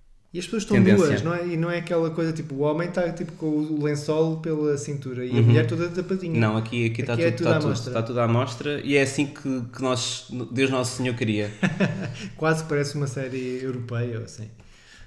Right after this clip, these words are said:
Speaker 2: Sim, mas está, é, é, é super, eh, arrojada nesse ponto e em muitos outros.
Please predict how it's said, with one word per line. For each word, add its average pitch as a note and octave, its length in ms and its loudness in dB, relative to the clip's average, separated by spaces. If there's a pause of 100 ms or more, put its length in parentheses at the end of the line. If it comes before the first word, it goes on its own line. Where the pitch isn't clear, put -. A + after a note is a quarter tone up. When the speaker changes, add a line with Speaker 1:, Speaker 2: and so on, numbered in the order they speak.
Speaker 2:
Sim, - 200 2
mas C#3 120 4
está, D3 260 4
é, C#3 160 6 (320)
é, - 40 0
é C3+ 40 0
super, D3+ 540 2
eh, A2+ 920 4
arrojada A2+ 540 4
nesse A#2 480 2
ponto A#2 380 0
e A2+ 40 6
em A2 100 6
muitos A2+ 360 4
outros. A#2 600 -4